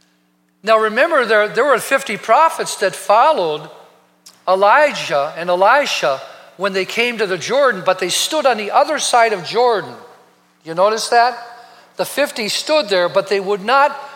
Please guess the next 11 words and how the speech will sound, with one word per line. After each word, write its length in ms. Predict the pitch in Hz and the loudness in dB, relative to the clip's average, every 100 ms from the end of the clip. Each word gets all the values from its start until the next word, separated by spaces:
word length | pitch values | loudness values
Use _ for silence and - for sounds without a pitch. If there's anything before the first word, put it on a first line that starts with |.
| - - | -20 -18
cross 520 | - 254 254 254 - | -2 2 4 2 -2
over 440 | 220 233 220 214 | -2 0 0 -4
Jordan 680 | 170 170 214 220 214 202 190 | -4 -4 0 0 -2 -8 -10
with 160 | 175 185 | -8 -4
Elisha 680 | 180 190 208 202 - 180 - - - | 2 4 4 2 -2 -2 -4 -16 -8
and 120 | 175 | -2
Elijah. 600 | 170 185 220 208 175 123 - - - _ _ _ _ _ _ _ _ _ _ _ _ _ - | 2 4 4 0 -4 -6 -8 -20 -20 _ _ _ _ _ _ _ _ _ _ _ _ _ -16
The 60 | |
Jordan 540 | 143 180 240 277 214 208 | -10 2 4 4 0 0
represented 640 | 208 185 160 196 185 139 | 0 -2 -4 -2 -4 -2
death 600 | 180 247 180 - - - | 2 4 2 -2 -14 -18